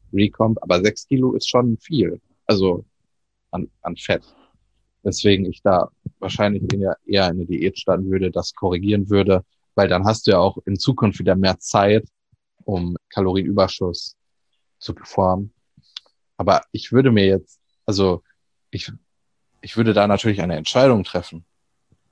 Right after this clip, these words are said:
Aber ich würde meine meiste Zeit daran investieren, darüber nachzudenken, wie konnte es dazu kommen?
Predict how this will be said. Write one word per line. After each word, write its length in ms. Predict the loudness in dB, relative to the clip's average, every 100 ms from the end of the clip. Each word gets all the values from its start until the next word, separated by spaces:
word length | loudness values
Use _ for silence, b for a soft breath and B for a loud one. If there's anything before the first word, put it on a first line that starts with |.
| _ _
Aber 220 | -2 0
ich 160 | 0 0
würde 160 | 0 2
meine 220 | 0 -2
meiste 400 | 0 0 0 -4
Zeit 320 | 0 0 2
daran 260 | 2 2 0
investieren, 560 | -4 -6 -6 -4 -4
darüber 300 | -2 -4 -4
nachzudenken, 840 | 0 0 -2 -6 -4 -4 -4 -8
wie 200 | -4 -4
konnte 360 | 0 0 2 2
es 220 | 2 0
dazu 240 | -4 -4 -6
kommen? 300 | -4 -4